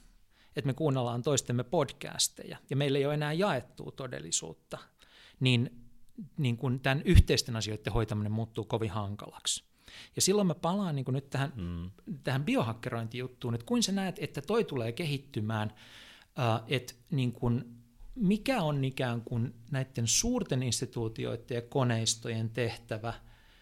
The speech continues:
Speaker 1: meidän terveyden ja hyvinvoinnin kannalta,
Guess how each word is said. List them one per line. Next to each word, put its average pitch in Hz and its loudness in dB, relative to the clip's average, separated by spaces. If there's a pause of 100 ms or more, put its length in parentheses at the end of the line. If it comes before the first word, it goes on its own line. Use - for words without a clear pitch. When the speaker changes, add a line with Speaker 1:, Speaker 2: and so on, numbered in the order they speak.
(180)
Speaker 1:
meidän 127 4
terveyden 110 0
ja 110 -2
hyvinvoinnin 113 0
kannalta, 113 -6